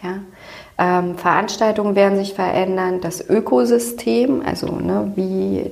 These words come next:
die Veranstaltung selbst erstellt wird, der komplette Leistungserstellungsprozess wird sich verändern.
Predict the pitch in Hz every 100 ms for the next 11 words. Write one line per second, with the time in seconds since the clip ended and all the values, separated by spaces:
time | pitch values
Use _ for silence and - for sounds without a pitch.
0 | - 185 185 185 180 - 180 180 180 180
1 | 180 190 - 175 - 196 226 - 202 196
2 | 190 180 185 185 180 180 - 190 190 -
3 | 180 185 185 - - 175 180 180 - 190
4 | - 185 - 196 190 180 190